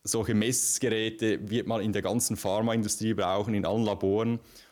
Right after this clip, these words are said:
Und das wird, das wird ein Thema sein, das nachhaltig einfach auch wachsen wird.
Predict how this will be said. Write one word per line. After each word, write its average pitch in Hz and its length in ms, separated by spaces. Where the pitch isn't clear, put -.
Und 101 640
das 101 140
wird, 110 180
das 98 300
wird 117 140
ein 104 80
Thema 117 320
sein, 110 240
das 104 200
nachhaltig 107 920
einfach 101 360
auch 98 240
wachsen 101 480
wird. 131 340